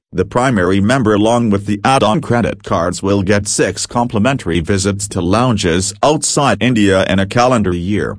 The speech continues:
A cents cardholders can also enjoy complimentary access to domestic airport lounges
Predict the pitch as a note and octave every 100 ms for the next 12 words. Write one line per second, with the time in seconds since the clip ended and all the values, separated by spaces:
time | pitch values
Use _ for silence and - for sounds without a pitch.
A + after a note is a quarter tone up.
0 | - - F2+ E2 D2+ - A#2 E2+ - -
1 | F3 D#3+ B2 F#2+ F#2 F#2+ A#2+ G#2 G#2+ D#3
2 | E3 C#3+ B2+ G#2+ A2 A2 A2+ A2+ G#2+ G#2+
3 | G2+ G#2 C#3 B2+ F2 F#2+ G#2+ A2 A2+ G#2
4 | - G2+ G2+ A#2 A#2+ - F2 - A#2 G#2
5 | A2+ G#2 G2+ G#2+ C#3+ C#3+ A#2+ E2+ D2+